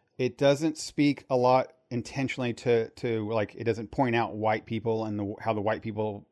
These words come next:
you know, are in that. They're not a major part of this one, unlike American History X, where African Americans are a major role and, and the other, it's being portrayed in here. But I could, when I watched Boys in the Hood,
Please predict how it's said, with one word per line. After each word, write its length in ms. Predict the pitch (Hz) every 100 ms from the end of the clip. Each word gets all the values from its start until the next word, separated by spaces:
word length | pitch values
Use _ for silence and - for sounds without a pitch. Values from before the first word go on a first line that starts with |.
| -
you 140 | 123 107
know, 180 | 101 -
are 260 | 117 113
in 220 | 107 110
that. 220 | 107 107 113
They're 120 | 120
not 160 | 117
a 40 | 107
major 340 | 110 104 110
part 280 | - 117 110
of 100 | 101
this 180 | 104 -
one, 140 | 104 - _ 143
unlike 300 | 139 123 123
American 280 | 120 104
History 280 | 107 - 113
X, 300 | 143 127 -
where 240 | 113 110 - - -
African 320 | 120 - 110
Americans 480 | 104 110 101 101 -
are 300 | 120 131 127
a 40 | 104
major 320 | 104 101 104
role 400 | 104 101 98 98
and, 300 | 113 101 95 -
and 300 | 107 101 98 _ _ 117
the 120 | 113 113
other, 340 | 113 104 104 _
it's 140 | - -
being 300 | 117 104 101
portrayed 420 | 113 - 117 107
in 80 | 98
here. 280 | 101 95 - _ _ _ _
But 300 | 110 123 117 _ _ _ _ _ -
I 200 | 117 127
could, 320 | - 165 143 -
when 180 | - 139
I 40 | 135
watched 300 | 147 139 -
Boys 200 | 143 127
in 100 | 117
the 80 |
Hood, 420 | 120 190 175 151